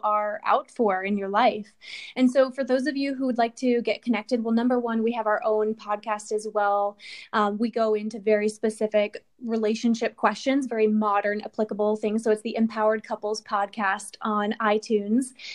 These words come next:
And then if you want to even get more connected than just listening to us on our website, which is meet the freemans dot com. Now you've met the Freemans. Now you can go to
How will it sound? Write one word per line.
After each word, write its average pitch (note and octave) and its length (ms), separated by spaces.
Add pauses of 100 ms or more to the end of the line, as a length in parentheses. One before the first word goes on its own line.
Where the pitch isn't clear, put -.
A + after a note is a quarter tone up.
(120)
And C4 120
then C#4 80
if C4 80
you C#4 120
want C4 240
to C#4+ 220
even C4 220
get B3 200
more C4 300
connected A3 460
than G#3+ 120
just A3 200
listening A3+ 420
to A3 180
us G3+ 300 (260)
on A#3+ 140
our A#3+ 140
website, A3 520
which G#3+ 160
is G#3+ 140
meet A3 320
the A3+ 80
freemans G#3+ 520
dot G#3+ 200
com. A3 500
Now A#3 120
you've A3+ 260 (160)
met A3+ 260
the G#3 80
Freemans. A3 480
Now B3 140
you A#3+ 180
can D4+ 120
go B3+ 180
to B3+ 260